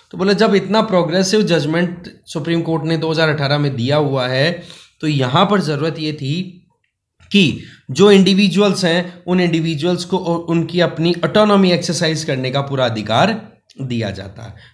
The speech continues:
तो राइटर तो एक चीज़ ये कह रहे हैं कि नवतेज सिंह जोहर के बाद में ये कहीं ना कहीं एक्सपेक्टेड था कि सुप्रीम कोर्ट एकदम पॉजिटिव रिजल्ट देंगे कि हाँ भाई हम लीगलाइज करते हैं, but हुआ क्या है, सुप्रीम कोर्ट ने ये कह दिया कि ये मामला देखो सोसाइटी का है, समाज का है,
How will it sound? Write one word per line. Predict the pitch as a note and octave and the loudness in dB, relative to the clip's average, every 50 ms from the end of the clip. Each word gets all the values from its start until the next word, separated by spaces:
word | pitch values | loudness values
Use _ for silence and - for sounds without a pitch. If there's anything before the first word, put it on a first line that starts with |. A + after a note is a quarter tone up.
| _ _ | _ _
तो | - C3 | -4 2
राइटर | B2+ B2 B2+ C3 C3 F#3 F3+ | 4 4 4 4 4 2 2
तो | F3+ F#3+ | 2 2
एक | F3+ F3+ E3+ - - | 2 2 0 0 -2
चीज़ | F#3 F3+ D#3+ E3+ | -4 -4 -2 -2
ये | E3+ D3+ | -4 -2
कह | D3+ D3 C#3 | 0 0 0
रहे | C#3 C#3+ | 2 2
हैं | D#3+ F3+ F#3 F3+ - - - _ _ | 0 0 -2 -4 -10 -16 -20 _ _
कि | - E3+ | -6 -2
नवतेज | D3 D3 C#3+ C#3+ C#3+ D3+ G#3 A3+ A3+ A3+ | 2 4 4 2 4 4 4 4 4 2
सिंह | - G#3 G3+ E3 | 0 0 0 0
जोहर | E3 F3 E3+ F#3+ F3 F3 | 0 2 2 2 2 2
के | F3+ F#3 | -2 -2
बाद | D#3 D#3 D3 C#3+ C3+ C3+ | 0 2 2 2 0 0
में | C#3+ C#3+ D3 D#3+ E3+ E3+ - - - _ _ C#3+ | 0 0 0 -2 -2 -4 -8 -16 -20 _ _ -4
ये | D3 F3+ F#3 | -2 -2 0
कहीं | F#3 F#3 F3 F3 | 0 2 2 2
ना | F3 F3+ | 2 2
कहीं | F3+ F#3 | 0 0
एक्सपेक्टेड | E3+ E3 - - F#3 F3+ - - F#3 F3 D3+ D3 | -2 -4 -4 -2 -2 -2 -2 -2 -4 -4 -2 -2
था | D#3 D#3 | -2 -2
कि | D#3+ F3+ F#3 | 0 -2 -2
सुप्रीम | F#3 E3+ C#3 D#3 D#3+ D#3+ D#3+ | -4 -4 -4 -4 -2 -2 -2
कोर्ट | D#3+ D#3+ F3 D#3+ E3 | -2 -4 -4 -4 -2
एकदम | D#3+ D#3 E3 E3+ | -2 -2 -2 -2
पॉजिटिव | E3 - D3 C3 A#2+ A#2+ C3 C3 - E3 D#3+ | -2 -2 -4 -4 -2 -4 -6 -4 -4 -2 0
रिजल्ट | C#3 C3+ B2+ D3 D3+ C#3+ B2+ | 0 0 2 2 0 0 0
देंगे | C3 B2 A#2+ A#2+ D3 F3 G3+ G3 - - - - - _ _ _ - | -2 -2 0 2 2 2 2 0 -4 -12 -20 -20 -20 _ _ _ -4
कि | D#3 | -2
हाँ | C#3+ C#3 C#3+ C3+ | 0 0 0 0
भाई | C3 C#3+ D3 | 0 0 0
हम | D3+ D3+ C#3+ C#3+ C3+ C3 - - C3 | 2 2 0 0 -2 -4 -6 -8 -8
लीगलाइज | C3 C3+ C3+ C3+ B2 C3+ C3+ C3+ C#3 C#3+ C#3 | -4 -2 -2 0 2 2 2 2 2 0 -2
करते | - C3+ A#2 A2+ A#2 A2+ | -2 -4 -6 -6 -6 -8
हैं, | G2+ F#2+ F2+ - - - - - _ _ - | -10 -10 -10 -14 -18 -20 -20 -20 _ _ -6
but | C#3 C#3 B2 | -6 -4 -4
हुआ | B2+ C3+ D#3+ F3 F#3+ | -2 2 4 4 4
क्या | F#3 F#3+ F#3 F3 | 4 2 2 2
है, | F3 F3 F3+ F#3+ F#3 - - - - | 2 0 0 -2 -4 -10 -16 -20 -12
सुप्रीम | - F#3 E3+ - F#3 F#3+ F#3+ | -10 -10 -6 -2 0 0 0
कोर्ट | F#3 F#3 F3 D#3+ - | 0 -2 -4 -6 -4
ने | E3+ | -4
ये | D#3 D3 D#3+ E3+ | -4 -2 -2 -2
कह | D3+ F#3 F3 E3+ | 0 0 0 0
दिया | E3 E3+ F3 F3+ F#3+ G3+ | 2 2 2 2 2 2
कि | G3 - - - _ _ - E3+ | 0 -4 -12 -20 _ _ -6 -4
ये | E3+ E3 | -2 -2
मामला | D#3 D3 C#3+ C#3 C3+ C#3 D3 E3 | 0 0 2 2 2 0 0 -2
देखो | D#3+ D3 D3 C#3+ F3 E3 | -2 -2 -4 -4 -4 -6
सोसाइटी | - D3+ C3 - C3+ B2+ C3+ C#3 C#3 E3+ | -6 -6 -6 -4 -4 -4 -4 -4 -4 -6
का | D#3+ F3 E3 D#3+ | -6 -4 -4 -4
है, | E3+ E3 | -4 -4
समाज | - - D3+ C3 B2+ B2+ C3 C3 - | -4 -6 -6 -4 -4 -4 -4 -4 -2
का | - F3 E3+ | -2 0 2
है, | F#3 G3 F#3 C#3+ A#2 A2+ | 4 4 2 2 0 -4